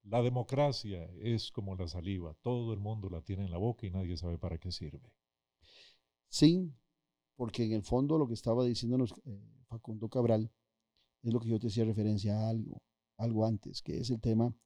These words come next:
Speaker 2: de los resultados. Democracia sin resultados, democracia sin acabar o disminuir la pobreza, no tiene sentido.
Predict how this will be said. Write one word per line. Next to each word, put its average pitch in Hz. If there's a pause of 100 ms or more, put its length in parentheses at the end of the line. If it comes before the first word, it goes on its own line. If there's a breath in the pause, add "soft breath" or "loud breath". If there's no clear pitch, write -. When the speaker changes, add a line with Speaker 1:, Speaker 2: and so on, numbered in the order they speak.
(200)
Speaker 2:
de 113
los 107
resultados. - (760)
Democracia 135
sin 165
resultados, 110
democracia 117
sin - (560)
acabar 117
o 107
disminuir 107
la 120
pobreza, 110 (480)
no 117
tiene 139
sentido. 113